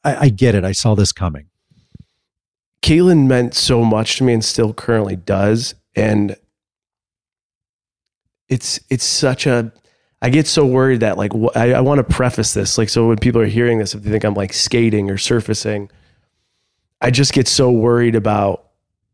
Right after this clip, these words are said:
Speaker 2: the repercussions of what I say.
Speaker 1: Yeah.
Speaker 2: And I care still so much for her. And it's,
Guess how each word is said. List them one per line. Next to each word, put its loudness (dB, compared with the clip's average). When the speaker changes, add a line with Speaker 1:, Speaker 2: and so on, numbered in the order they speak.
Speaker 2:
the 2
repercussions 2
of 0
what 2
I -2
say. -8
Speaker 1:
Yeah. 2
Speaker 2:
And 2
I 0
care 2
still 0
so 0
much -4
for -6
her. -2
And -2
it's, 0